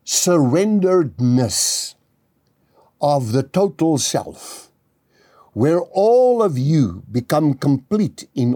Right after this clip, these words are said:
all of Him. And there's a spiritual fusion that takes place, where God literally feels very welcome in your life, and you want God in your life also,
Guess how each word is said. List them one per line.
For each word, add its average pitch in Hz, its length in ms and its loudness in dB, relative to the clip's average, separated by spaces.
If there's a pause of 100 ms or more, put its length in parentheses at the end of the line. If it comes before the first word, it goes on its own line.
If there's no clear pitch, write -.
all 139 260 0
of 92 120 -4
Him. 113 340 -6 (680)
And 143 220 0
there's 156 400 0
a 139 240 0 (720)
spiritual 208 580 -2
fusion 147 760 0 (440)
that 113 140 -2
takes 117 220 -4
place, - 400 -10 (1700)
where 143 220 0
God 147 460 -2
literally 180 440 0
feels 143 420 -2
very 139 280 0
welcome 135 440 0
in 113 120 2
your 117 220 2
life, 135 460 -2 (600)
and 135 180 2
you 151 140 2
want 135 300 0
God 120 280 0
in 120 180 -2
your 113 180 2
life 107 200 0
also, 123 540 -2